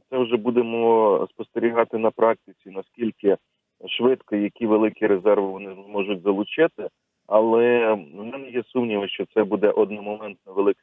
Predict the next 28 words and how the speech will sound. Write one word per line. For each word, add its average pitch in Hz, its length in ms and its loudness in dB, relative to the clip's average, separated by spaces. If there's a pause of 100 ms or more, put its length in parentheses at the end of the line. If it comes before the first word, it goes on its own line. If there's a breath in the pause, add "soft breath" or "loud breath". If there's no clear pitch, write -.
(160)
кількість, - 400 -18
і - 40 -20
що - 220 -6
вони 107 220 2
матимуть, 101 600 -2 (580)
е, 98 600 4
якісне 104 600 -2
озброєння. 90 680 0
Ну, 104 140 2
а 104 100 6
для 110 160 2
нас, 156 240 2
що - 200 -8
стосується 110 600 -2
озброєння, 95 640 0 (440)
звичайно, 131 500 0
ті 113 180 0
речі 110 320 2
важливі, 104 480 0
про 98 200 0
які 95 520 -2 (380)
наголошує 110 680 2
постійно, 98 580 -6
наголошуємо 98 760 0
ми, 139 180 0
наголошує 98 800 2 (500)
військово-політичне 107 1000 0
керівництво, 104 800 0